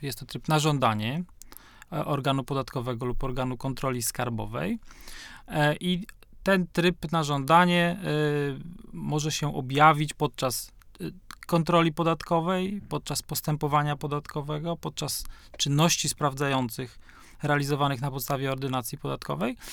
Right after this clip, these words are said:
albo na podstawie kontroli skarbowej lub czynności sprawdzających realizowanych na podstawie ustawy o kontroli skarbowej.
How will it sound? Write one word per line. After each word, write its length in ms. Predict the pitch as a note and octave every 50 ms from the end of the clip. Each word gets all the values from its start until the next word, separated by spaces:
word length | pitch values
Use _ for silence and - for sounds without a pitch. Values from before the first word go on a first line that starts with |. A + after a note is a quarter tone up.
| - - - - -
albo 220 | - - A#3 B3+ A#3+
na 80 | A3
podstawie 280 | F#3+ F#3 - G3+ G3 F#3
kontroli 420 | - F#3+ F3 D3+ F#3+ F#3 F#3 F#3
skarbowej 600 | E3 - - F3 E3 D#3 D#3+ E3 D#3+ E3+ F3 D#3+
lub 220 | D3 D#3+ F3 - -
czynności 500 | - D#3 C#3+ C#3+ D3 D3 - - - C#3+
sprawdzających 1120 | - - - D3+ C#3 C3 C3 C#3 C3+ C3+ C#3+ C#3 C3 A#2 A2 - - D#3+ F#3 F3+ - -
realizowanych 640 | - E3 D#3+ D#3+ D#3 D3 D3+ C#3 C#3+ D3+ E3 D#3 -
na 80 | D3+ C#3+
podstawie 400 | C#3+ B2+ - - D3 C#3+ D3 C#3
ustawy 360 | B2+ - - D3 C#3+ C#3 D3
o 80 | C#3+
kontroli 380 | - - C#3 B2 - C#3 C#3 C#3+
skarbowej. 540 | - - - D#3+ C3+ A2+ A2 A#2+ - -